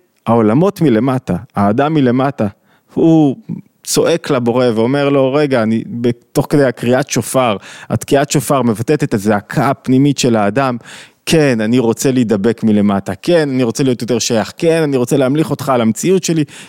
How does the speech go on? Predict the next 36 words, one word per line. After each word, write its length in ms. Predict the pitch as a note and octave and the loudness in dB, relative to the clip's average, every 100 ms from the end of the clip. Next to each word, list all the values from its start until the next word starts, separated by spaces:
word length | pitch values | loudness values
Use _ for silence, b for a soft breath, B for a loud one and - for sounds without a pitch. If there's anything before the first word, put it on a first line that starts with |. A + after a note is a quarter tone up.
| - | -2
כן, 200 | G3 F3+ | 0 0
שתהיה 280 | D#3+ D#3+ D#3+ | 0 2 2
נוכח 360 | D3+ F3 D3 | 2 0 -2
בתוך 260 | D3 D#3 D#3 | -2 0 0
החיים 280 | C3+ E3+ G3+ | 0 0 0
שלי, 220 | F3 C#3+ | 0 0
כן, 200 | F#3+ F#3+ | 0 0
אני 140 | F3+ | 2
רוצה 240 | E3 D#3+ F3 | 0 0 2
בורא 200 | D#3+ D#3 | 2 0
חי, 440 | B2 D#3 D3 A#2 - B B - | -2 -2 0 -2 -6 B B 0
ולא 260 | A#2+ C#3 | 2 4
איזה, 580 | C3+ A#2+ B2+ A#2+ A2+ A2+ A2 | 2 2 2 4 2 2 0
איזה, 320 | A2 A#2 A2 | 0 0 2
איזה 340 | A2 G#2 A2+ G#2 | 0 0 0 2
אמונה 340 | B2 A#2+ B2 | 4 4 2
סתמית.'" 540 | - - A2 G2+ - _ b b b b b b _ _ - | -2 -2 0 0 -2 _ b b b b b b _ _ -10
הבורא 240 | F#2+ A#2 - | -2 0 0
כל 140 | A2+ | 0
כך 180 | E3+ E3 | 0 2
מתלהב, 460 | F#3 C#3 E3+ E3+ G#2 | 2 2 2 0 -4
כמו 280 | - D3 E3+ | 0 2 2
המלמד 600 | C3+ A2 D#3+ F3+ G#2+ F2+ G2 _ _ - | 2 2 0 0 -2 -4 -14 _ _ -4
בהקבלה, 580 | G#2 G2+ G#2+ A#2 A#2+ G2+ | -2 0 2 2 0 -2
כמו 340 | - B2 C#3 A#2+ G2+ B B B - | 0 2 2 0 -4 B B B -2
המורה, 580 | G2+ G2 G#2 C3 D#3+ G#2 - b b b | 0 4 4 2 2 -2 -6 b b b
ש-, 140 | - G#2 - - | -4 -2 -2 0
כמו 240 | A2+ G#2 | 0 2
הרב, 400 | G#2 D#3 D3 F#2+ F#2 b b _ _ | 2 0 0 -4 -14 b b _ _
שרואה 380 | - - G2+ C3+ | -6 0 2 2
את 40 | D#3 | 0
התלמיד 440 | B2+ B2+ G3+ F#3+ | 0 2 2 0
שלו, 260 | D#3 G#2 F#2+ | 0 0 0
שרוצה 380 | A2 G2 - | 0 0 0
באמת 280 | D#3 D3 E3 | 0 0 0
ללמוד, 420 | F3 G3+ G#3 E3+ | 2 2 2 -2